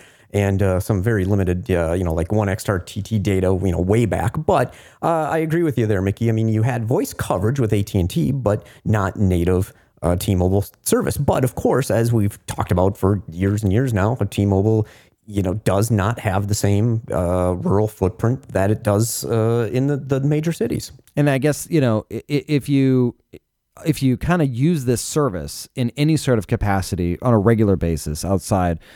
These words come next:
Speaker 2: of the areas that you have native service, then it's just probably not gonna be for you. And I get that. Like, that was, that was, I, I came to that conclusion when I was using it as well. It was the, my whole analogy of, you know, the sports car. Like, if you happen to be somebody who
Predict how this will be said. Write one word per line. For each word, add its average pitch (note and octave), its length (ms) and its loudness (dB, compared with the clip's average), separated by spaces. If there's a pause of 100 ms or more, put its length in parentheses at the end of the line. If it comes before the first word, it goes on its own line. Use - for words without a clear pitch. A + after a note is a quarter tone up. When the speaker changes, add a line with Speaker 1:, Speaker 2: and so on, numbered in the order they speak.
(220)
Speaker 2:
of D#3 180 2
the B2+ 100 6
areas G2+ 300 4
that F#2+ 120 0
you F#2 100 2
have D#2+ 120 0
native D#2+ 240 -2
service, A2 420 2 (280)
then F#3+ 120 4
it's G#3+ 140 0
just F#3 140 -6
probably D3 260 2
not G2+ 180 0
gonna G#2 160 0
be F2 140 0
for - 160 -4
you. C#2 260 -4
And F3+ 140 0
I G#3 60 2
get G3+ 280 0
that. - 220 -12
Like, A#2 180 4
that D3+ 200 2
was, C3+ 320 2
that C#3 220 0
was, C#3 300 0
I, A2+ 140 -4
I A2+ 100 -2
came D#3+ 260 2
to C3 60 -2
that A#2+ 160 2
conclusion G2+ 500 0
when F#2+ 100 0
I F#2 60 2
was F2 140 -2
using E2+ 240 -2
it D#2 100 -2
as D#2+ 120 -6
well. G#2+ 220 2
It G#2 100 -2
was A2 160 0
the, G#2 220 2 (340)
my A#2 100 2
whole A#2 220 4
analogy G2 540 0
of, F2 260 -2
you A2 80 0
know, F2 220 0
the B2 100 2
sports C#3+ 380 0
car. B1+ 240 -4
Like, F#2+ 260 0
if - 200 0
you D3+ 200 4
happen C3+ 380 0
to C#3 40 2
be B2 140 2
somebody A2+ 380 0
who A2 140 0